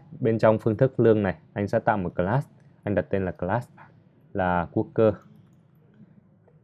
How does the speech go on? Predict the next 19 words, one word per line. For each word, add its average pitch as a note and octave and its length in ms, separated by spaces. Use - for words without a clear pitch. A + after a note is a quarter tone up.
Thì A2+ 120
các B2+ 120
em B2+ 120
chú A#2+ 120
ý A#2+ 120
cho C#3 100
anh, B2+ 140
bên A#2 160
trong A2+ 180
class G#2+ 260
worker B2+ 380
này F2+ 100
các G#2 120
em A2 160
có A#2 60
thể F2 140
khai F#2 160
báo F#2 200
mọi G#2+ 260